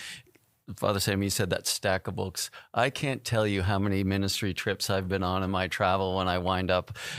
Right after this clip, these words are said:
at the, uh, rectory and see the pastor's office and I look,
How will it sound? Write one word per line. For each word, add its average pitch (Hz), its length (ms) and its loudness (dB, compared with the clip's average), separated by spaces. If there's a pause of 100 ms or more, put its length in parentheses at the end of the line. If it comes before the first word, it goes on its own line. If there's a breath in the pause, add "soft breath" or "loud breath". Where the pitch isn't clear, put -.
(140 loud breath)
at 98 300 0
the, 87 320 0
uh, 87 200 2 (180)
rectory 101 540 0
and 82 160 -2 (220 loud breath)
see 107 300 0
the 98 160 0
pastor's 98 720 -2
office 90 520 2
and 104 120 2
I 104 60 4
look, 110 280 2